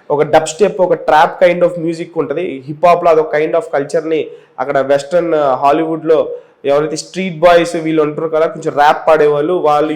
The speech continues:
యూజ్ చేసేటువంటి మ్యూజిక్ ఇది. వాళ్ళ ప్రైవేట్ ఆల్బమ్స్కి కానీ, వాళ్ళు సరదాగా డ్యాన్స్, డాన్సర్స్ ఉంటారో, ఆ డాన్సర్స్ అందరూ కూడా ఈ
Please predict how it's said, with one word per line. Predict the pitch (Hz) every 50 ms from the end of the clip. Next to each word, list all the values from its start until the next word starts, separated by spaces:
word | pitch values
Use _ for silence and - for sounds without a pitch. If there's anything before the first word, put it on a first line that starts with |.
| 151
యూజ్ | 170 175 170 - 202
చేసేటువంటి | 180 180 180 165 - 165 160 165 143 139
మ్యూజిక్ | 147 156 156 156 151 151
ఇది. | 147 151 143 143
వాళ్ళ | 139 139 135 135 - -
ప్రైవేట్ | 143 143 151 160 160 156 147
ఆల్బమ్స్కి | 147 147 143 147 143 143 147 147 135 131 139
కానీ, | 139 143 143 139 - - _ _ _ _ -
వాళ్ళు | 135 139 135 -
సరదాగా | 143 139 143 165 156 156 156 147
డ్యాన్స్, | 139 143 151 156 151 - -
డాన్సర్స్ | 139 139 156 156 165 175 - - 165 151
ఉంటారో, | 139 147 143 151 170 170 156 139 139 139
ఆ |
డాన్సర్స్ | 135 127 139 139 143 151 156 156 165 156 165 151
అందరూ | 143 147 156 156 156
కూడా | 156 160 156
ఈ | 156 160